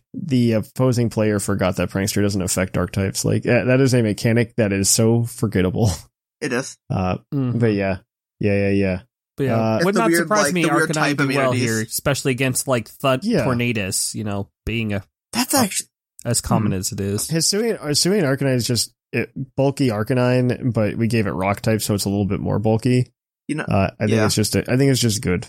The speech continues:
Speaker 1: It's just
Speaker 3: Spamming
Speaker 1: good.
Speaker 3: rock
Speaker 2: I
Speaker 3: slide's
Speaker 2: guess
Speaker 3: always good.
Speaker 1: Yeah.
Speaker 2: I just had a thought though. What
Speaker 1: Hmm.
Speaker 2: I, I wish we knew what other Pokemon would get what kind of immunities, 'cause, like, electric is immune to paralyzed, fire is immune to burn,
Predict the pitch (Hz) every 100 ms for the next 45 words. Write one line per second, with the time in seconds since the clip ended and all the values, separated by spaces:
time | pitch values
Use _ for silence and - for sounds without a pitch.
0 | _ - 107 - 117 123 175 165 139 147
1 | - 139 131 - 110 101 - - - 90
2 | - - - - _ - 95 87 151 262
3 | 294 185 - 135 139 - 110 101 - _
4 | _ - 139 143 127 139 - 165 151 -
5 | 143 135 139 127 123 131 131 123 _ _
6 | _ - 147 - 135 117 120 143 - 127
7 | - 135 110 104 123 104 113 175 160 135
8 | 139 180 180 156 143 147 170 147 117 107
9 | 120 - - 131 135 160 143 143 160 135
10 | 117 110 117 151